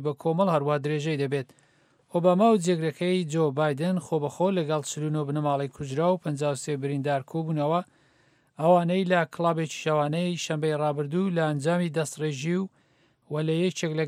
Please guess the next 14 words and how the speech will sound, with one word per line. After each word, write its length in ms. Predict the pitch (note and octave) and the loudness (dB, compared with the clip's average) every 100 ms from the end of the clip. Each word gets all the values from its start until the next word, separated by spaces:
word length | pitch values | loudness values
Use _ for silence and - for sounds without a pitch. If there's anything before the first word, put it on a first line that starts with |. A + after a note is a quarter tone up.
| C#3+ | 0
گەورەترین 540 | D#3 D3+ - E3 E3+ D#3 | 0 0 -4 -2 -2 -4
کوشتنکاری 680 | C3+ - D#3+ D#3+ D#3 F3+ E3+ | -8 -6 -4 -2 0 0 0
لە 60 | D#3+ | 0
مێژووی 340 | D#3 C3 D#3 | -2 -2 -2
ئەمریکادا 580 | D3+ D3+ C#3+ D#3 D3+ F3 F#3 - _ _ _ - B2+ | -2 -4 -4 -2 0 0 0 -6 _ _ _ -14 -4
گیانیان 360 | D#3+ D#3+ D3+ C#3+ | 0 0 0 0
لەدەستدا 400 | C#3+ C#3 C#3 D3+ - | -2 -2 -2 -2 -2
کۆبوونەوە. 440 | D#3 D3 C#3+ C3+ A#2 _ _ _ _ _ | -4 -2 -2 -2 -4 _ _ _ _ _
لە 80 | D3+ E3 | -4 2
دەمێکدا 380 | G3 F#3+ E3+ F#3+ F3 | 2 2 4 4 6
دوای 260 | F3+ F3 D#3 | 4 4 2
بۆنەی 340 | E3 E3+ E3+ | 0 0 0
ڕێزگرتن 500 | D#3+ D3+ D3+ D#3+ F#3 | 0 -2 -4 -4 -2
بۆ 80 | F3+ | 0